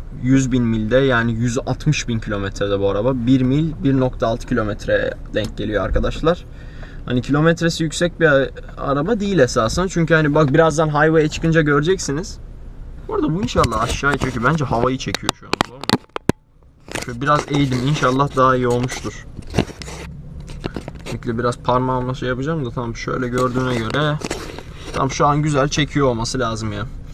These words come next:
Birazdan highway'e çıkınca göreceksiniz. Burada arkadaşlar arabalar genellikle çok düşük süratlerde gidiyor hani. Şimdi highway'de hayvan gibi yol. Türkiye'de olsa bir iki yüz kırkın aşağısına inmez kimse.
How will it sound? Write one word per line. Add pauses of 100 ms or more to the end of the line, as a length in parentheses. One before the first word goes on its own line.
(640)
Birazdan
highway'e
çıkınca
göreceksiniz.
Burada
arkadaşlar
arabalar
genellikle
çok
düşük
süratlerde (140)
gidiyor
hani. (440)
Şimdi
highway'de
hayvan
gibi
yol.
Türkiye'de
olsa
bir
iki
yüz
kırkın
aşağısına
inmez
kimse.